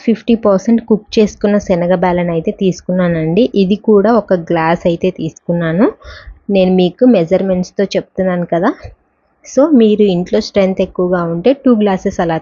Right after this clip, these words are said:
తీసుకోండి. దీన్ని బాగా ఒక ఫైవ్ మినిట్స్ ఉడికించుకున్నామంటే మనకు ఇది రెడీ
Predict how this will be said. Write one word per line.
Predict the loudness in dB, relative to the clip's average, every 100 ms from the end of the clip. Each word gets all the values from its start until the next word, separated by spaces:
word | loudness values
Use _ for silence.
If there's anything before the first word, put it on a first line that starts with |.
| -6
తీసుకోండి. | -10 _ -4 -2 -2 -4 -12 -16 -4 2
దీన్ని | 2 4 2 0
బాగా | 0 0 0 0 0 0 -4
ఒక | -2 -2 -2 -6 -20 -20 -20 -20 -20 _ _ _ -20 -10 -2
ఫైవ్ | 2 4 4
మినిట్స్ | 4 2 0 -2 -2
ఉడికించుకున్నామంటే | -2 -2 -4 -4 -6 -6 -4 -4 -4 -2 -2
మనకు | -2 -4 -2 -2 -2 -10 _ _ _ _ _ -20 -20 -4 0
ఇది | 2 2
రెడీ | 2 2